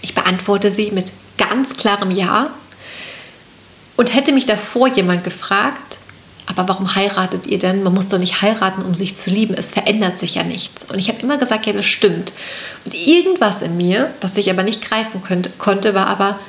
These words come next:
„Aber irgendwas wird anders sein.“ Aber wie hätte ich's dann wissen sollen, wenn ich's nicht selber erlebe, ne? Und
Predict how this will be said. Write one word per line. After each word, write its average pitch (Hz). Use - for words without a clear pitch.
„Aber -
irgendwas 226
wird -
anders 185
sein.“ 220
Aber 196
wie 220
hätte 233
ich's -
dann 185
wissen 240
sollen, 180
wenn 190
ich's 196
nicht 190
selber 180
erlebe, 185
ne? 220
Und 233